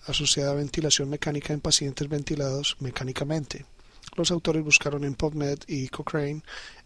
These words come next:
e incluyeron solo estudios que compararon el C P I S con en-, al-, análisis microbiológicos de muestras para diagnosticar neumonía asociada a ventilación mecánica. Trece estudios cumplieron el criterio de inclusión.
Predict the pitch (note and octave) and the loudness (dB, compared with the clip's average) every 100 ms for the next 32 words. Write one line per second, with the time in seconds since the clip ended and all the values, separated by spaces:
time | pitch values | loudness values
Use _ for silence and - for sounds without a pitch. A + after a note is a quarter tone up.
0 | - D3+ C#3+ C3+ F3 D#3+ C#3+ D3+ - D3 | -2 0 2 2 2 4 0 4 4 4
1 | D3+ - - G3 C3+ C3 - - C3 A#2 | 2 2 2 0 0 -2 -4 -4 -2 -2
2 | C3+ C#3 D#3 - C#3 B2 - C#3+ D#3 D3+ | -2 0 -2 -2 2 4 4 2 0 0
3 | D#3 D3+ - E3+ - - - - - - | 2 2 2 0 -4 -18 -18 -20 -4 2
4 | D#3+ E3+ - C#3+ C#3 - C#3 C3+ C#3 - | 2 0 -4 -2 -2 -2 -2 -2 -2 -4
5 | D3 C#3 D#3 E3 D#3 - F3 E3+ - E3+ | -4 0 2 2 4 4 2 2 2 2
6 | D#3+ D#3+ C#3+ - D3+ D3 C3+ - - D3+ | 2 0 0 -2 0 0 0 -4 -2 2
7 | D#3+ - F3 - E3 D#3 D3+ D#3 - E3 | 4 4 2 2 2 2 0 -2 -2 0
8 | D#3 D3 D3 C#3 C3+ C3+ C#3 C3+ C#3+ - | 0 0 0 -2 -2 -2 -2 -2 0 0
9 | C3+ C3+ C3+ C3 C3 - C3 - D#3 A#2+ | 0 0 -2 -2 0 0 0 0 0 0
10 | - - - - - - - - - - | -10 -14 -20 -20 -18 -16 -16 -16 -16 -18
11 | - - D#3+ D3+ F3 D#3+ - E3 D3+ F3 | -12 2 6 6 6 4 2 2 2 2
12 | - D#3 C3+ D3 C#3 C#3 C#3 C#3 - C3+ | 0 -2 -2 0 0 0 -4 -4 -4 -2
13 | C#3 C#3 C#3 - C#3 | -4 -2 0 2 0